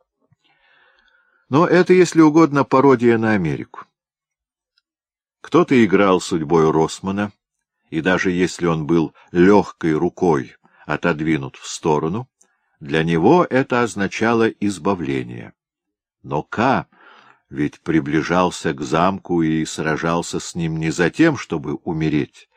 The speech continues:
а чтобы жить здесь. Кто же в первую очередь ответственен за поражение, за неудачу? Сам К.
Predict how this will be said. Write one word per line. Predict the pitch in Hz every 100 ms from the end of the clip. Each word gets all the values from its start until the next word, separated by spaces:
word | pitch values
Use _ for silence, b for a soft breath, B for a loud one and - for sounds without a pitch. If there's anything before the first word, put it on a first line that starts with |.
| b b b
а | - 71
чтобы | - 82 69 73 71
жить | 107 156 - - - _ _ _
здесь. | - 62 65 58 - - _ _ _ _ _ _ _ _ _ _ _ _ _ _ _ _ _ _ _ _ _ _ _ _
Кто | - 165 190
же | 180
в | -
первую | 185 170 160 156
очередь | 135 170 - 156 151 -
ответственен | - 113 - 104 147 - - 120 101
за | 90
поражение, | - 87 80 71 113 156 147 143
за | 113 87 110
неудачу? | 101 104 95 76 65 - - _ _ _ _ _ _ _ _ _ _ _
Сам | - - 107 147 143
К. | - 190 -